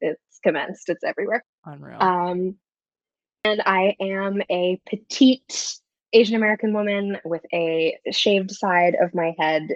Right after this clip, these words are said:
Speaker 1: uh, l-, pretty, pretty grown out, pretty aggressively grown out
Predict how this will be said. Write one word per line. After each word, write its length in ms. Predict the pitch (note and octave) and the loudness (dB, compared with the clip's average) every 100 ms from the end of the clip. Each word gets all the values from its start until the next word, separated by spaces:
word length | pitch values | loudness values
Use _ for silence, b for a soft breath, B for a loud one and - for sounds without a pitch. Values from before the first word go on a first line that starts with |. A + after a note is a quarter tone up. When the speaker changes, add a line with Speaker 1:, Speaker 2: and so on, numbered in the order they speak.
| - _ _ | -10 _ _
Speaker 1:
uh, 360 | F3 E3+ E3+ F3 - - | -2 0 0 -2 -6 -4
l-, 240 | F3+ F#3 G3 - | 0 0 -4 0
pretty, 380 | C#4+ B3+ B3 - | 4 6 4 -2
pretty 380 | - C#4 C4 B3 | 4 6 6 4
grown 440 | A3+ A3 G#3 G#3 | 4 4 4 2
out, 360 | - F#3 F#3 - _ | 0 0 0 -2 _
pretty 180 | A#3+ A3 | 2 2
aggressively 560 | G3 G3 G3 F#3+ F#3+ F3+ | 4 2 0 -2 -2 0
grown 300 | F3+ F3 E3+ | -2 -2 -4
out 380 | E3 E3+ - | -4 -6 -8